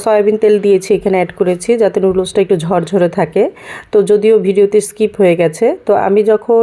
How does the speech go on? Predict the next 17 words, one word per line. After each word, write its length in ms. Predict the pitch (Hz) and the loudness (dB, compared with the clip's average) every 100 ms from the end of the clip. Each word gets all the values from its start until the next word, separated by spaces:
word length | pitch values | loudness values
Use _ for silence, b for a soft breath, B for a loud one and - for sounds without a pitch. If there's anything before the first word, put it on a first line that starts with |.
| 226 | 2
নুডলসটা 680 | 202 208 202 - 214 214 214 - | 2 2 0 0 0 0 -2 -10
সেভেন্টি 460 | - - 202 214 220 | -8 -2 0 0 -2
থেকে 240 | 233 226 | -4 0
এইটি 220 | 220 202 220 | 2 2 0
পার্সেন্ট 360 | 220 214 233 | -2 -2 -6
কুক 200 | 226 220 | -6 -4
হয়েছে, 400 | 254 233 226 196 - B B - | 0 0 2 -2 -2 B B -10
তখন 200 | 196 208 | -6 -2
চুলা 220 | 208 208 | 0 0
থেকে 240 | 208 214 | 0 0
নামিয়ে 420 | 220 202 208 214 180 | 2 2 2 2 2
আমি 140 | 190 | 0
একটু 140 | 185 202 | -2 -2
ঠান্ডা 280 | 208 190 185 | 0 -2 -2
পানিতে 320 | 185 190 190 | -2 0 -2
ঝরিয়ে 340 | 175 180 180 | -2 -2 0
দিয়েছি। 440 | 175 175 165 254 | 0 -2 -2 -8